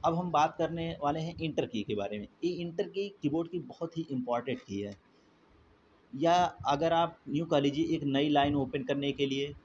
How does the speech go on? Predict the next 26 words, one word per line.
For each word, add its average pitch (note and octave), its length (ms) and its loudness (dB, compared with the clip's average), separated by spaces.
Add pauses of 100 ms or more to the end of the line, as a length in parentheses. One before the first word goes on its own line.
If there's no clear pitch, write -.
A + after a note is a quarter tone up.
एक C3+ 120 -2
नई B2+ 220 4
लाइन C3+ 240 2
शुरू C3 300 -4
करने B2+ 280 0
के C3 100 -6
लिए C3 120 -2
इसकी C3 340 -8
का C3+ 140 -2
यूज़ B2+ 260 -2
किया B2+ 180 0
जाता B2+ 280 -2
है C#3 60 -6
और D3+ 320 -2
कहीं D3 200 -4
कहीं D#3+ 260 -4 (100)
ओके D#3 260 0
करने C3+ 280 0
के C3 120 -6
लिए C3 200 -2
भी C3 260 -4
इसका C#3 240 -2
यूज़ C3 300 -4
किया A2+ 260 -2
जाता G2 280 -4
है। - 100 -14